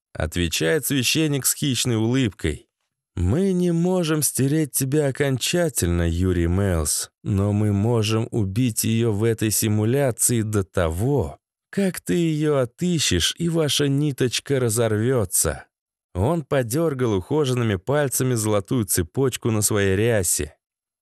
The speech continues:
«Твой файл восстановления, который ты прицепил к своей сущности,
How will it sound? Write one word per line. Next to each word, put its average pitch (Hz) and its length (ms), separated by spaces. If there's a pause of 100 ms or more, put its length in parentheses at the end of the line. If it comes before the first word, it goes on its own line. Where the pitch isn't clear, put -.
(140)
«Твой 143 440
файл 156 460
восстановления, 139 1080
который 131 540
ты 147 200
прицепил 127 640
к - 60
своей 120 400
сущности, 120 800